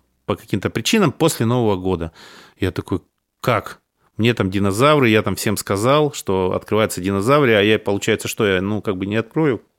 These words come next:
В общем, я уснул, проснулся, и тут мне пришла мысль: «А почему бы мне тогда не сделать, поставить вместо динозавров яйца динозавра и обыграть эту тему?»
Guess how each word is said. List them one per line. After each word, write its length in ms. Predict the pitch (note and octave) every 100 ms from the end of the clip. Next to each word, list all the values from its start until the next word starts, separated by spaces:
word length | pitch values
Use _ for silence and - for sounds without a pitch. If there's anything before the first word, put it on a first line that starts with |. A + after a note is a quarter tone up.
| _ _ _
В 80 | G#2
общем, 220 | G#2 -
я 140 | A2 G2+
уснул, 420 | G#2+ D#3+ F#3 E3 - - -
проснулся, 500 | - A2 E3 F3 -
и 40 | G#2+
тут 240 | C3 B2+
мне 200 | A2+ G#2+
пришла 360 | G2 G2 - A2
мысль: 320 | D3 D#3+ -
«А 20 |
почему 320 | E2+ G2 C#3
бы 100 | A#2+
мне 140 | G#2+ G2+
тогда 260 | G2+ G#2+
не 120 | G2 F#2+
сделать, 440 | A2 D#3 C3+ - _ _ _ -
поставить 440 | G#2 - A2 F#2+
вместо 280 | A2+ G2+ G2+
динозавров 540 | A2 A#2 B2+ D3+ C3+
яйца 400 | - B2+ B2 -
динозавра 640 | G2 G#2 G2+ G2+ F#2+ F2+ E2+ _ -
и 100 | A#2
обыграть 380 | A2+ A#2 B2
эту 200 | G2 F#2+
тему?» 380 | G2 G#2+ F2+ E2+